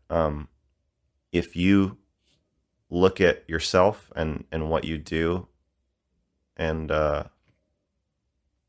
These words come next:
you see the change that you affect, even in your own immediate circle, then that's changing the world.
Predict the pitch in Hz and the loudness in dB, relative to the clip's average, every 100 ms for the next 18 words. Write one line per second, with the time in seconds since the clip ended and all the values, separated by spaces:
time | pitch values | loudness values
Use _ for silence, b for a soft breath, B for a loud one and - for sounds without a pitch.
0 | _ _ _ - - _ _ _ _ _ | _ _ _ -20 -20 _ _ _ _ _
1 | _ _ _ _ _ _ _ 90 92 - | _ _ _ _ _ _ _ -2 0 0
2 | 95 90 85 - _ _ _ - 85 87 | 0 0 0 -6 _ _ _ -10 -4 -4
3 | 82 78 - - _ - 82 78 82 80 | -4 -6 -12 -18 _ 0 0 2 -2 -2
4 | - 80 80 78 - - _ _ _ _ | -6 -4 0 -2 -4 -20 _ _ _ _
5 | _ _ _ 92 87 87 87 87 85 82 | _ _ _ 0 2 2 4 4 2 0
6 | 85 85 - 92 95 - 85 _ _ _ | 0 -2 -4 -8 -8 -12 -16 _ _ _
7 | _ _ _ 80 71 73 _ 71 71 - | _ _ _ -4 -4 -10 _ -6 -6 -8
8 | 78 76 76 73 76 82 | -8 -6 -8 -10 -10 -10